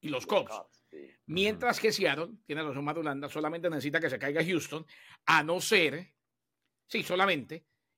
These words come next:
Speaker 1: eh, porque Toronto está medio juego por encima,
Speaker 2: Es
Speaker 1: sí,
Speaker 2: que
Speaker 1: lo complican los Yankees,
Speaker 2: Sí.
Speaker 1: pero muy seguramente uno de los dos,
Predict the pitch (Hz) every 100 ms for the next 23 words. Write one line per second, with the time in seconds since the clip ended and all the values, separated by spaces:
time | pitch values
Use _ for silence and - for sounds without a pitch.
0 | _ 135 127 - 135 131 139 139 135 160
1 | 185 147 190 185 180 180 175 160 147 123
2 | 151 143 147 - 185 127 131 160 190 170
3 | 139 156 156 190 87 90 - 139 139 160
4 | 185 175 180 175 160 170 196 196 180 143
5 | 117 151 170 -